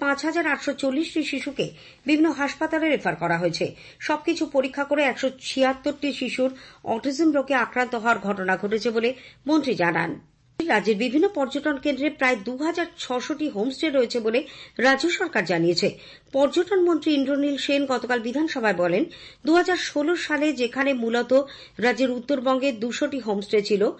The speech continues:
বর্তমানে তা বেড়ে হয়েছে দু হাজার ছশোটি।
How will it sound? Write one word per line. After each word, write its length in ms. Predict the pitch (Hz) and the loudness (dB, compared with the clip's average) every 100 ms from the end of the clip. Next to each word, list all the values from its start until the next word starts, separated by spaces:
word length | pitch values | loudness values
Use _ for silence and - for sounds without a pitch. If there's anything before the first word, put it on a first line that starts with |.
| - - - | -12 -20 -2
বর্তমানে 520 | 214 262 269 269 277 285 | 2 2 2 0 0 0
তা 140 | 254 | 0
বেড়ে 280 | 214 226 254 | 4 4 4
হয়েছে 320 | 262 262 277 | 2 2 0
দু 200 | 208 233 | -2 -6
হাজার 320 | 254 294 302 294 | -4 -4 -4 -4
ছশোটি। 640 | 185 165 180 160 170 - | -6 -4 -4 -2 -2 -4